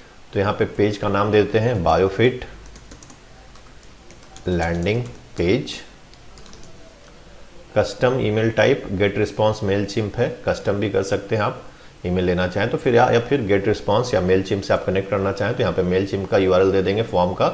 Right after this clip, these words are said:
अ, sign up form, और वो list में ऐड हो जाएगा। तो हम लोग custom करते हैं, हमें यहाँ पे सीएसवी मिल जाएगा जो कि हम लोग download कर सकते हैं। ठीक है,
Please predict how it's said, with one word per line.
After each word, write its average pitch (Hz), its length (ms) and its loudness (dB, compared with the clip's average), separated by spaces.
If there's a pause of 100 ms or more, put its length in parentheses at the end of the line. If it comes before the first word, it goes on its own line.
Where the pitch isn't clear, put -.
(500)
अ, 92 60 0
sign 90 280 0
up 95 120 -2
form, 110 240 0 (800)
और 113 160 4
वो 143 380 0 (120)
list 101 360 -2
में 120 120 4
ऐड 87 320 0
हो 78 80 -4
जाएगा। 80 220 -2
तो 98 100 -2
हम 98 80 -2
लोग 101 180 -2
custom 117 300 -2
करते 110 300 0
हैं, 143 180 0
हमें 113 260 -2 (420)
यहाँ 92 120 -2
पे 101 140 0
सीएसवी 98 500 0
मिल 107 180 2
जाएगा 117 320 4 (100)
जो 92 120 0
कि 160 200 2 (320)
हम 92 120 -2
लोग 123 180 0
download 90 420 2
कर 98 120 4
सकते - 340 -4
हैं। - 100 -6
ठीक 131 140 0
है, 165 80 4